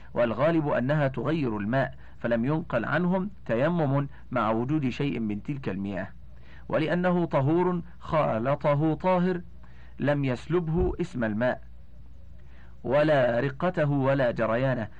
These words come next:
فأشبه المتغير بالدهن. ووجه الأولى أنه ماء تغير بمخالطة ما ليس بطهور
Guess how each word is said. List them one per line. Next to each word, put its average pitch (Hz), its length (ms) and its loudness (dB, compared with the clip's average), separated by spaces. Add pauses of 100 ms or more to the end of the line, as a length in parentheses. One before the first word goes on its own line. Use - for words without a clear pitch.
(160)
فأشبه 139 540 0
المتغير 127 760 0
بالدهن. 117 540 0 (1300)
ووجه 165 420 2
الأولى 151 560 2 (300)
أنه 151 340 2
ماء 160 320 2
تغير 160 580 2
بمخالطة 143 880 0
ما 127 180 2
ليس 147 260 0
بطهور 135 540 2